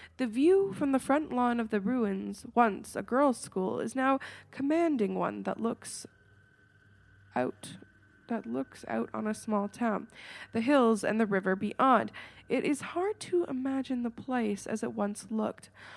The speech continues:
although valiant efforts in recent years have erased the signs of time and vandals and ever restored at least a portion of the old building,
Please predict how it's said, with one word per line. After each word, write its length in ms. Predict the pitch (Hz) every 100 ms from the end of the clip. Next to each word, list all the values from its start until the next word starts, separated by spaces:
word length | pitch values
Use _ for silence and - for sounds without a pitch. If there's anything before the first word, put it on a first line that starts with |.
| - -
although 240 | 208 247
valiant 460 | 220 262 254 226 -
efforts 460 | 254 - 208 -
in 140 | 208 202
recent 480 | 220 202 214 196 208
years 520 | 226 262 202 196 - - - - -
have 240 | - 226 214
erased 520 | 214 240 262 214 -
the 80 | 202
signs 420 | - 233 220 202
of 120 | 196
time 340 | - 233 220 202
and 160 | 202
vandals 560 | 262 339 254 185 202 190
and 100 | 202
ever 240 | 202 196 190
restored 640 | 190 - - 285 220 196 - - - - -
at 140 | 214 220
least 300 | 262 233 226
a 40 |
portion 440 | - 339 359 -
of 100 | 208
the 100 | 196
old 220 | 190 185 262
building, 420 | 285 214 180